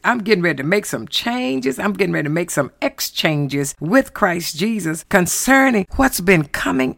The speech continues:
out of my mouth. I'm not going to allow the reality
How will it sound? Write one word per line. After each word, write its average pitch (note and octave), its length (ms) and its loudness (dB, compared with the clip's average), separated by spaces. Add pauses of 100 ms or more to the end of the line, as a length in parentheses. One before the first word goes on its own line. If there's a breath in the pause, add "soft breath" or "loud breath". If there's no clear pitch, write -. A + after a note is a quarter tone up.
out A3 240 -2 (100)
of G3+ 240 2
my F3 380 -2 (100)
mouth. E3 460 4
I'm C#4 260 6
not A#3+ 300 2
going G3 280 2
to - 220 -6
allow B2+ 760 4
the E3+ 160 4
reality D#3+ 920 2